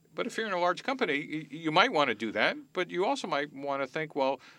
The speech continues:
what if we get it wrong?" Then doing design thinking, where there is no limitation on time and amount of information you wanna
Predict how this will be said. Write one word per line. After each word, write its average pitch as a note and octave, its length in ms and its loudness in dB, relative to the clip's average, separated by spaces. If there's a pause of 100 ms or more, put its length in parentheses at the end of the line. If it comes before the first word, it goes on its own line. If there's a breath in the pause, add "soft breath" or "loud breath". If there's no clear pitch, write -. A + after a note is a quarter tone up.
what F3+ 140 2
if F3 100 -4
we D3+ 80 0
get C3 140 4
it B2 40 4
wrong?" C3 500 4 (440 soft breath)
Then C3 380 0 (160)
doing D3 240 -2
design A#2 320 0
thinking, F3+ 420 -4 (140)
where B2+ 200 2
there B2+ 200 2
is F3+ 180 2
no C3 180 4
limitation A2+ 760 -4
on G#2 320 -8
time A2 600 -4
and A2 160 -10
amount A2 360 -4
of G2 180 -8 (380 loud breath)
information A#2+ 640 -4
you A2 100 -10
wanna G#2 300 -6